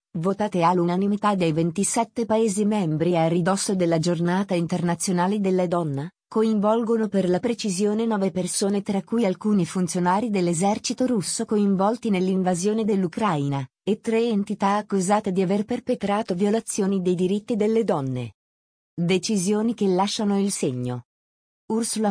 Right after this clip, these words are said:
von der Leyen e Josep Borrell tramite una nota congiunta dichiarano che in un momento storico come quello attuale, in cui in tutto il mondo i diritti delle donne sono a rischio, l'U E sta prendendo delle decisioni che senza alcun dubbio lasceranno il segno.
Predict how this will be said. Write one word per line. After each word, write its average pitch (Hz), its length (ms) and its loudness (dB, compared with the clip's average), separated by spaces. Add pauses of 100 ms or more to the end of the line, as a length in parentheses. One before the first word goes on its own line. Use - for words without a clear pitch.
von 190 260 0
der 208 180 0
Leyen 262 340 0
e 208 60 2
Josep 196 500 0
Borrell 175 500 0
tramite 233 460 -2
una 180 140 0
nota 202 320 0
congiunta 202 560 0
dichiarano 208 580 0
che 170 100 -4
in 175 120 0
un 165 100 2
momento 175 420 0
storico 208 540 0
come 190 320 0
quello 185 300 0
attuale, 160 720 0 (160)
in 214 240 -2
cui 214 180 -2
in 185 140 0
tutto 233 260 -2
il 214 60 0
mondo 240 320 0
i 226 60 2
diritti 202 420 -2
delle 160 240 2
donne 185 300 2
sono 214 260 0
a 214 60 2
rischio, 196 640 -4 (200)
l'U 226 260 0
E 220 80 2
sta 208 240 -2
prendendo 202 540 2
delle 196 260 0
decisioni 185 640 0
che 208 140 -4
senza 226 380 0
alcun 208 380 0
dubbio 202 320 0
lasceranno 185 680 0
il 165 80 0
segno. 123 540 -4